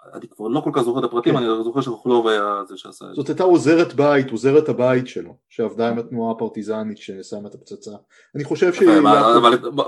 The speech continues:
Speaker 1: בוא, בוא נזכור שתנועה פרטיזנית, כן, זה שם יפה לקבוצות שפעלו בתיאום מוחלט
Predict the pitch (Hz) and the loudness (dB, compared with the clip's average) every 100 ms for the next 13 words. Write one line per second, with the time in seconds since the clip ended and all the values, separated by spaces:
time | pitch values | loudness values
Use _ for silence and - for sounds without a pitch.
0 | 113 120 143 139 147 147 143 147 143 120 | -4 -2 0 2 0 0 0 0 0 -2
1 | 120 139 139 120 117 107 139 165 139 143 | 2 2 2 -4 -4 0 0 0 -2 -8
2 | - - 123 170 165 123 123 110 - 127 | -10 -8 -6 -6 -8 -10 -8 -8 -6 -4
3 | 131 127 107 107 110 110 110 _ - 110 | -4 -6 -8 -8 -4 -4 -4 _ -18 -8
4 | 117 123 - 110 - 101 101 110 113 113 | 0 0 0 -12 -10 -8 -6 0 2 2
5 | 101 101 - 92 110 123 120 113 _ _ | -2 -8 -10 -10 0 0 0 -4 _ _
6 | _ _ _ _ - 107 - 120 117 117 | _ _ _ _ -16 -12 2 4 6 4
7 | - | -2